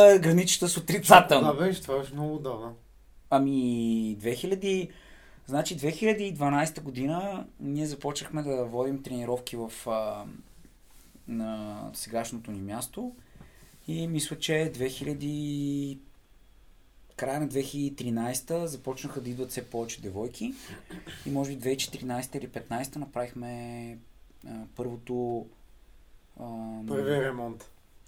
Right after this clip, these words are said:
Speaker 2: Не, първият ремонт е две хиляди и петнайста, две хиляди и шестнайста, който направихме вече двете отделни съблекални.
Speaker 3: Да, да, да.
Speaker 2: Но имахме някакси обособено място, в
Speaker 3: Това не е
Speaker 2: което
Speaker 3: шестнайста сто процента. Това трябва да е било по-рано.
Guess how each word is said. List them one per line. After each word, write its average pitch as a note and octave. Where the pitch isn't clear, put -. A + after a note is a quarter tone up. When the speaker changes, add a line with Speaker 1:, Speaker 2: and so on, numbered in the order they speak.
Speaker 2:
Не, B2
първият D#3+
ремонт D#3
е D3
две A#2
хиляди C#3+
и -
петнайста, C3+
две -
хиляди B2
и -
шестнайста, A#2
който B2+
направихме A#2
вече A#2
двете A2+
отделни A2
съблекални. G#2
Speaker 3:
Да, A3+
да, -
да. A2
Speaker 2:
Но B2+
имахме D3
някакси C#3
обособено B2
място, C3
в -
Speaker 3:
Това A#2+
не C3
е C3
Speaker 2:
което C#3+
Speaker 3:
шестнайста C3+
сто B2+
процента. A2+
Това G#2
трябва A#2
да B2+
е B2+
било C3
по-рано. B2+